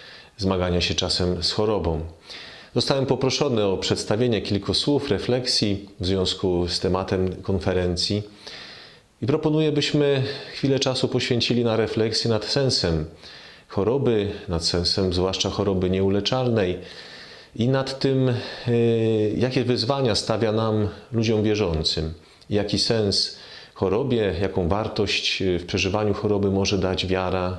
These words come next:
wiara w Pana Boga. Przede wszystkim uświadommy sobie, że choroba dotyczy nas wszystkich. Także i przemijanie życia, i kruchość ludzkiego życia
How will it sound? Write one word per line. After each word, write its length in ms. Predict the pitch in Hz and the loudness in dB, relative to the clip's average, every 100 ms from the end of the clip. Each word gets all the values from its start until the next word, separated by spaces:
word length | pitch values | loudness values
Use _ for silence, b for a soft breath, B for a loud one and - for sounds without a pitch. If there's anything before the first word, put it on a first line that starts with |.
| - | -4
wiara 240 | 90 90 87 | 0 0 -2
w 80 | |
Pana 260 | - 90 87 | -2 0 0
Boga. 380 | 85 80 80 87 87 - _ B B B B B B B B B | 0 0 -2 -4 -8 -18 _ B B B B B B B B B
Przede 180 | 151 147 | 0 2
wszystkim 500 | 151 - 147 131 127 | 0 0 0 2 0
uświadommy 500 | 123 113 127 127 120 | 0 0 2 2 0
sobie, 560 | - 123 117 117 110 107 - | 0 0 2 2 0 -2 -4
że 320 | 104 104 104 | -2 0 2
choroba 400 | 101 117 123 120 | 0 0 2 2
dotyczy 380 | 113 107 120 - | 0 0 -2 0
nas 160 | 117 113 | 0 0
wszystkich. 600 | - 127 - 82 80 - - B B B _ | -2 -2 -2 -2 -4 -8 -20 B B B _
Także 280 | 92 95 104 | -2 0 0
i 40 | |
przemijanie 600 | 101 113 107 110 107 107 | 0 0 2 2 2 0
życia, 380 | 98 110 - 92 | 0 -2 0 0
i 60 | 82 | -2
kruchość 480 | - 104 101 92 | -4 -2 -2 -2
ludzkiego 420 | 95 - 98 98 90 | -4 0 0 2 0
życia 400 | 95 - 90 | 0 0 -2